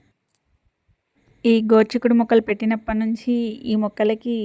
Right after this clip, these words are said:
ఇంత కాపు రావడం ఇదే ఫస్ట్ టైమ్ అండి. బహుశా బ్యాగ్స్ అన్నీ కింద పడిపోవడం వల్ల ఇంత కాపు వచ్చిందేమో నాకైతే. అలా అనుకుంటే ఎప్పుడో కింద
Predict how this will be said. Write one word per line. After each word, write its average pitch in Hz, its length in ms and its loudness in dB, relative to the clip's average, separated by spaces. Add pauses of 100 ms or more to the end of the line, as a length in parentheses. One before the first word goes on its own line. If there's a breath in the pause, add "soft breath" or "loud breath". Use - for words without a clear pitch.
(180)
ఇంత 202 200 -4
కాపు 208 360 -6
రావడం 214 460 -2
ఇదే 208 180 -2
ఫస్ట్ 208 260 -6
టైమ్ 190 180 -2
అండి. 190 220 -4 (800 soft breath)
బహుశా 214 440 0 (500)
బ్యాగ్స్ 214 360 0
అన్నీ 220 180 -2
కింద 208 240 -2
పడిపోవడం 208 580 -2
వల్ల 208 240 -2 (500)
ఇంత 226 240 -2
కాపు 214 380 -4
వచ్చిందేమో 214 580 -4
నాకైతే. 208 480 -6 (1120 loud breath)
అలా 202 240 0
అనుకుంటే 220 540 0 (480)
ఎప్పుడో 214 340 -2
కింద 220 240 -2